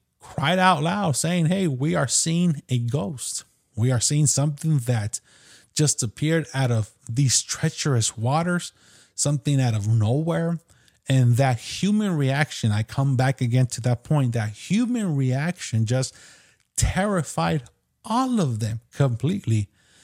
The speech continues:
And they screamed in terror.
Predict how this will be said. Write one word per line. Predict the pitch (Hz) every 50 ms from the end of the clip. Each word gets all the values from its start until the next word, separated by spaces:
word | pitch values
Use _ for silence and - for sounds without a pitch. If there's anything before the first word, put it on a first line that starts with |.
| _ _ _
And | - 151 156 156 147
they | 147 143 143 131
screamed | 117 - - - - - _ - 139 139 139 156 196 254 294 302 311 311 302 302 285 254 202 - - - - - _ _ _ -
in | - 165 175 180 175 180 180 175 160 _ _ _ -
terror. | - - - - 151 135 110 104 120 113 -